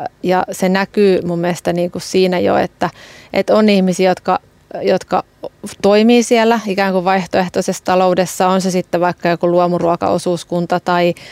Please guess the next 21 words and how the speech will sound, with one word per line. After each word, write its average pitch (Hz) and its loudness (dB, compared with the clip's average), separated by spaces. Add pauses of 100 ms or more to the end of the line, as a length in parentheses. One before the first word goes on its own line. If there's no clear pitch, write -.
(440)
tai 185 2
joku 180 0
tämmönen 170 0
just 175 -4
erilainen, 175 0 (100)
ö, 175 0 (140)
pyöräpaja 180 2
tai 180 0 (240)
halu 208 2
niinku 180 0
kehittää 190 0
jotain 175 -2
paikallista 175 -2
kulttuuritoimintaa. 180 0 (140)
Mut 208 -4
kun 220 -2
se - 0
ei 208 2
tuota 233 2 (380)
niinku 180 -2
taloudellista 180 0